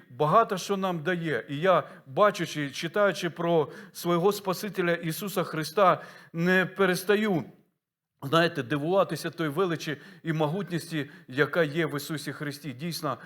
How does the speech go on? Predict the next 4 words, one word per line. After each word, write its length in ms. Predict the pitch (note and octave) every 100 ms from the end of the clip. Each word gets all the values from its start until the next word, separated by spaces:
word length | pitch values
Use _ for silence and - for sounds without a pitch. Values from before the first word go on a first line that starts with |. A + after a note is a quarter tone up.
| - -
Христос 540 | - D#3 D3 - D#3+ -
переможець. 840 | E3 D#3+ D#3 D#3+ C3+ A2+ G#2 - _ _ _ _ _ _ _ _ _ _ _ _ A2+
Він 280 | D#3 G#3+
переможець. 1000 | G#3 G3+ G3 G3+ G#3+ G#3+ C#3+ C#3 G#2+ -